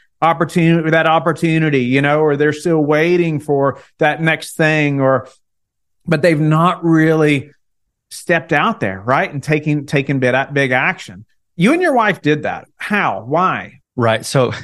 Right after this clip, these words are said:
Speaker 2: it all came down to what we call our roadmap, our massive action plan. And so everybody's trying to figure out what they wanna do, how they wanna do it, but they never figure out where they want to end up.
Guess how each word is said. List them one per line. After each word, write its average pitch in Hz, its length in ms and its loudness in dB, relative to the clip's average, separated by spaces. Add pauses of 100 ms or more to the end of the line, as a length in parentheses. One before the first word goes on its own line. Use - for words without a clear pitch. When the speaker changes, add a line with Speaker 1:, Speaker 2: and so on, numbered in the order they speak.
Speaker 2:
it 131 160 2
all 170 160 2
came 156 360 2
down 104 340 0
to 98 260 -2
what 98 120 0
we 98 100 -2
call 95 240 -2
our 85 100 -2
roadmap, 87 640 -2
our 87 220 -2 (260)
massive 110 640 0
action 101 440 -2
plan. 95 400 -2 (320)
And 107 160 2
so 107 260 2
everybody's 151 600 2
trying 139 220 0
to 113 60 0
figure 107 380 -2
out 95 300 0 (160)
what 120 480 -4
they 131 60 -6
wanna 120 200 2
do, 120 320 0
how 120 180 0
they 117 120 2
wanna 113 180 2
do 123 180 2
it, 117 160 0
but 110 200 0
they 120 160 4
never 160 280 2
figure 107 440 0
out 107 360 0
where 120 300 2
they 143 160 4
want 107 320 2
to - 180 -4
end 107 220 4
up. - 240 0